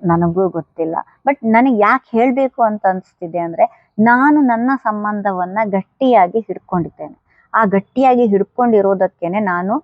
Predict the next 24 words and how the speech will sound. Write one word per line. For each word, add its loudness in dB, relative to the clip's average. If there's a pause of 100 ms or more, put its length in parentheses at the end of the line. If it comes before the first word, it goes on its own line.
(220)
ಇವತ್ತು 0
ಈ 4
ಮಾತನ್ನ -4
ನಿಮ್ಗೆ 0
ಹೇಳ್ತಿದ್ದೇನೆ. -2 (320)
ಅದ್ರಲ್ಲೂ 2
ಕೂಡ -2
ನಿಮಗೆ 0
ಅಂತೇಳಿ 0
ಅಲ್ಲ, -4
ಇದ್ರಲ್ಲಿ -2
ಎಷ್ಟೋ -2
ಮಾತುಗಳನ್ನ 0
ನಾನೂ 2
ಕೂಡ 0
ಪಾಲನೆ -2
ಮಾಡಿಲ್ಲ. -8 (400)
ಆ 2
ಪಾಲನೆ 2
ನಾನು 2
ಇನ್ನು 0
ಮಾಡ್ಬೇಕು 0
ಅಂತ -2
ಹೇಳುವಂತ -2